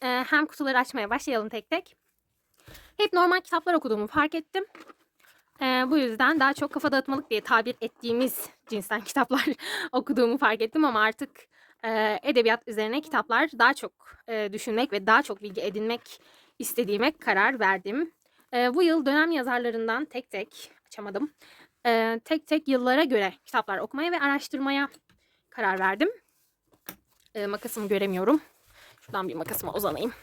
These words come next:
Hı. E, karar verdim arkadaşlar. <laughs> Yarım kaldı konuşmamda. E, hem konuşup hem video çekmeye çalışıyorum. Şu an bir yandan da kızım var.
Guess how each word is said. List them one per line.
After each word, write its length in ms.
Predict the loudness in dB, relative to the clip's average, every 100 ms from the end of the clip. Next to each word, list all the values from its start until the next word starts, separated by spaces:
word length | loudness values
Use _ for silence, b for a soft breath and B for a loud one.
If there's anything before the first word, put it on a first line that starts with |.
| B B
Hı. 100 | -18 -18 _ _ b b b b b b _ _ _ _ _ _ _ _ _ _ _
E, 240 | -4 -4 -4
karar 340 | -4 -2 0
verdim 280 | -2 -2 -4
arkadaşlar. 720 | -6 -6 -8 -6 -2 -2 -4 -8 -8
<laughs> 180 | -10 0
Yarım 340 | 2 2 0
kaldı 260 | 0 -2 -4
konuşmamda. 720 | -8 -8 -8 -8 -4 -2 -2 b b b b b b b
E, 160 | -4 0
hem 240 | 4 2
konuşup 380 | 2 -6 -6 -6
hem 140 | -4 -6
video 200 | -6 -6
çekmeye 320 | -8 -12 -12
çalışıyorum. 440 | -10 -10 -10 -8
Şu 120 | 0
an 180 | 2 2
bir 60 | 0
yandan 300 | 0 0 -2
da 60 |
kızım 300 | -4 -6 -4
var. 180 | 0 0